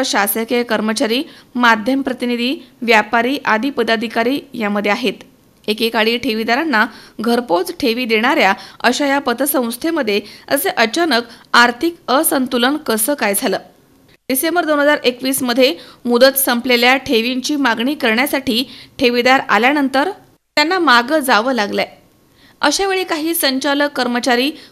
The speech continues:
वसुलीसाठी बाहेर पडले. मात्र नुकत्याच संपलेल्या कोरोना लॉकडाऊन आणि इतर कारणांमुळे वसुली ही होऊ शकली नाही.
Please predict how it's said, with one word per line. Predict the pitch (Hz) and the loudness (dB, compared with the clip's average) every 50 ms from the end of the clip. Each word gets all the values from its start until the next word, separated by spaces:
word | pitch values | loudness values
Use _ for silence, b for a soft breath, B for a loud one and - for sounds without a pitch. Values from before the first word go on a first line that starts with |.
| B B | B B
वसुलीसाठी | 240 247 254 254 - 320 339 359 349 294 240 233 262 240 277 320 - - _ - | 0 0 0 0 -2 -4 -2 -2 0 -2 -2 0 -2 -2 -2 -4 -6 -10 _ -4
बाहेर | 240 220 - 220 240 247 269 269 | 0 0 0 0 0 -2 -4 -4
पडले. | 269 - 226 208 214 190 - - - B B B B B B | -4 -4 -2 -2 -2 -2 -2 -4 -10 B B B B B B
मात्र | 226 220 220 220 262 294 370 - B B B B B | 0 2 2 2 -2 -2 -2 -4 B B B B B
नुकत्याच | 262 262 277 269 269 - - 330 349 349 - - | 0 0 0 -2 -4 -2 -2 0 0 0 -2 -2
संपलेल्या | 285 247 233 220 240 240 240 240 240 262 | -2 -2 -2 -2 0 0 2 2 0 0
कोरोना | 269 - - 226 220 226 226 226 233 240 | -2 0 0 0 2 2 0 0 0 0
लॉकडाऊन | 247 247 233 208 196 190 196 196 214 226 233 254 262 - - | 0 0 2 0 0 0 -2 2 2 4 4 2 0 -2 -2
आणि | - 214 220 220 240 277 B B B B B | -2 -2 -2 -2 -4 -4 B B B B B
इतर | - 226 220 254 254 269 | -6 -2 0 0 0 0
कारणांमुळे | 269 269 285 - 208 202 240 269 330 320 285 226 220 247 - B B B B B | 0 0 2 2 2 2 0 0 0 0 0 2 2 2 0 B B B B B
वसुली | 254 240 247 262 254 - 320 320 320 349 | 0 2 2 2 0 -2 -4 -2 0 0
ही | 339 330 320 311 | 0 0 0 -2
होऊ | 294 277 220 233 262 262 | -2 -2 -2 0 -2 -2
शकली | 262 262 226 240 220 208 | -2 -4 -6 -6 -6 -4
नाही. | 202 196 190 - | -4 -4 -6 -8